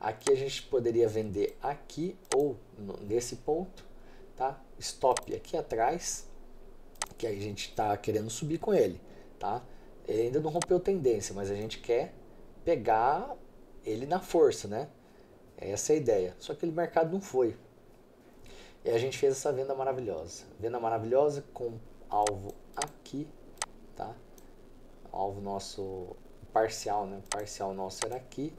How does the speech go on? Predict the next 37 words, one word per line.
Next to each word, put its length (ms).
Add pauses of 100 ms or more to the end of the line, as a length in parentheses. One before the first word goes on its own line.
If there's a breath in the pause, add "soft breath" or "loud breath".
o 160
alvo 340 (200)
aqui, 440 (640 loud breath)
tá? 200 (400)
O 20
mercado 380
segurou 680 (180)
e 120
mais 420
uma 160
vez, 720 (360)
quem 360
entrou 340
comprado, 600 (1400 loud breath)
tinha 120
essa, 120 (140)
ele, 360 (140)
dois, 320 (260)
outra 300
situação 520
aqui, 140
ó, 80
dois, 640
juntou 380
dois 220
spin 320
top, 440
não 120
rompeu 320
fundo, 360
é 60
só 160
entrar 320
no 80
rompimento 380
do 80
topo, 340